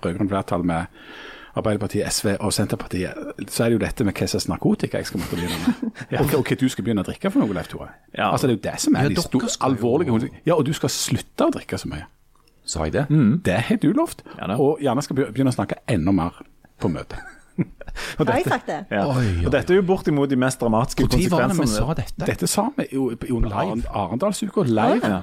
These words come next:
Speaker 1: framfor
Speaker 3: Å, nei.
Speaker 1: mikrofon. Det er tatt opp på bånd.
Speaker 3: Er det tatt opp på bånd?
Speaker 1: Ja.
Speaker 2: Mm. Og, og det var en grunn til at, eh, akkurat du skulle begynne å drikke mindre, f-, og at du ikke husker
Speaker 3: Det er
Speaker 2: dette.
Speaker 3: det mange
Speaker 2: Altså,
Speaker 3: gode grunner til.
Speaker 2: <laughs> det er en sammenheng der.
Speaker 3: Ja.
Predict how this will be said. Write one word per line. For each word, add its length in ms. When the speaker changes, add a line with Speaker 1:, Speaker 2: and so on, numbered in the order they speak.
Speaker 1:
framfor 320
Speaker 3:
Å, 60
nei. 100
Speaker 1:
mikrofon. 280
Det 80
er 140
tatt 180
opp 160
på 80
bånd. 240
Speaker 3:
Er 160
det 80
tatt 240
opp 140
på 80
bånd? 260
Speaker 1:
Ja. 60
Speaker 2:
Mm. 380
Og, 140
og 240
det 140
var 100
en 80
grunn 160
til 160
at, 80
eh, 380
akkurat 320
du 160
skulle 160
begynne 160
å 80
drikke 240
mindre, 460
f-, 100
og 240
at 100
du 60
ikke 220
husker 260
Speaker 3:
Det 80
er 80
Speaker 2:
dette. 80
Speaker 3:
det 80
mange 160
Speaker 2:
Altså, 160
Speaker 3:
gode 80
grunner 240
til. 920
Speaker 2:
<laughs> 0
det 80
er 140
en 80
sammenheng 360
der. 220
Speaker 3:
Ja. 120